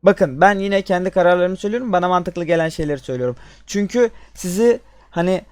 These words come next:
bu şekilde B'yi full retake'e bırakıyorsunuz. Takım arkadaşlarınız geldikten sonra oynuyorsunuz. Adamlar ama zorlanıyor. Atıyorum adamlar girdi. Bunu açmadınız.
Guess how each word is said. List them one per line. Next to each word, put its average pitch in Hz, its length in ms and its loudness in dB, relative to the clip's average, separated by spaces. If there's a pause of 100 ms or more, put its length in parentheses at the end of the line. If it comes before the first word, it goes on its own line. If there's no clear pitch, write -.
(380)
bu 202 120 0
şekilde 202 460 0
B'yi 214 220 6
full 214 240 -2
retake'e 208 420 0
bırakıyorsunuz. 139 560 -2
Takım 175 280 -2
arkadaşlarınız 165 600 -2
geldikten 147 440 -2
sonra 120 260 -10
oynuyorsunuz. 120 560 -10
Adamlar 156 440 0
ama 180 180 0
zorlanıyor. 139 560 -4 (640)
Atıyorum 214 400 0
adamlar 208 400 4
girdi. 180 440 0
Bunu 175 140 -2
açmadınız. 165 680 -4